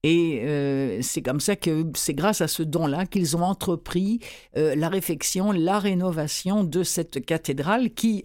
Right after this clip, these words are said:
elle-même a été ravagée par le feu, euh, assez récemment. Et elle a déjà été ravagée par le feu en douze cent trois, en mille deux cent trois, cette, cette cathédrale-là. Alors là, on l'a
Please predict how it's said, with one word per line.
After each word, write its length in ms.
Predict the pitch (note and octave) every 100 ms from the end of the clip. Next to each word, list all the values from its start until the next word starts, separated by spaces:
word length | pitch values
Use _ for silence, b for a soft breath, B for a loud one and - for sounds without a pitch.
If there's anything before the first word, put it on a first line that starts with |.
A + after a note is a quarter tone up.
| -
elle-même 560 | A#3+ G#3+ G3+ A3 D#3+
a 80 | C3
été 220 | C3+ -
ravagée 500 | C3+ C#3+ C#3+ C3+ E3
par 220 | D#3+ C#3
le 100 | C3
feu, 300 | C3+ - A#3+ - B B B B B -
euh, 220 | D3 C3+ C#3+
assez 280 | C3 -
récemment. 640 | D#3 C#3 - C#3+ D#3+ C4+ - -
Et 320 | G#3+ D4 E4+ _ _ _ _
elle 160 | D#3+ D3+
a 80 |
déjà 340 | D3 B3+ C4 A#3
été 220 | G3 F#3+
ravagée 400 | E3 D#3+ E3 F3+
par 160 | D#3+ D3+
le 120 | D3+
feu 300 | - B3 -
en 140 | D#3
douze 300 | D3 G3 A#3+
cent 320 | - - G#3
trois, 400 | - - D#3 D3 -
en 120 | C3
mille 240 | D3 G3+
deux 120 | E3+
cent 240 | D#3+ - D#3+
trois, 240 | - D#3
cette, 480 | D3+ - - - A#2+
cette 400 | - C3 - B2
cathédrale-là. 720 | A#2+ A#2 C#3+ B2 C#3 C3+ - -
Alors 320 | G3 A3 E3
là, 240 | F3 A#3+ F4 - - _
on 140 | A#3
l'a 400 | A3+ G3+ F#3+ E3